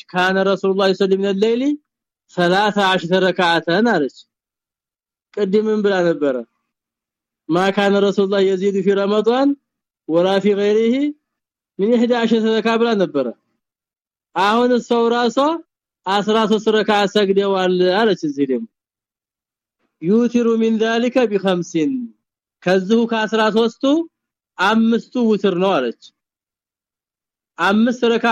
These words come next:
ውትር ሲሰግዱ አንድ ላይ እያይዘው ላ የጅሊሱ ፊን ኢላ ፊ አኺሪሃ፣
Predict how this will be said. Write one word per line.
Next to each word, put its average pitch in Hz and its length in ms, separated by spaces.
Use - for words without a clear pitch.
ውትር 226 260
ሲሰግዱ 220 380
አንድ 220 200
ላይ 233 160
እያይዘው 233 540
ላ 151 120
የጅሊሱ 190 580
ፊን 277 280
ኢላ 175 220
ፊ 170 200
አኺሪሃ፣ 147 540